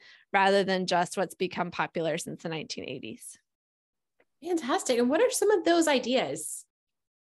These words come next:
Speaker 1: There's a lot of them. How long do we got? Just kidding. Um,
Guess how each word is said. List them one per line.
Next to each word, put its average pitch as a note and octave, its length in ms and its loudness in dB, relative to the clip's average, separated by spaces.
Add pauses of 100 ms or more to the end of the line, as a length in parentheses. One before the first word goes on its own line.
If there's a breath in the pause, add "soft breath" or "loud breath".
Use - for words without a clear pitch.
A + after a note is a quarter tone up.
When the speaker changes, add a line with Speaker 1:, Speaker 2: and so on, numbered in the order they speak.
(600)
Speaker 1:
There's B3 140 6
a B3 80 4
lot A3 300 6
of G3 160 4
them. F#3 200 0
How G#3 140 0
long A#3 140 4
do G#3+ 80 0
we G#3+ 80 2
got? G3 200 -2
Just G#3+ 160 -8
kidding. - 320 -8
Um, A3+ 240 2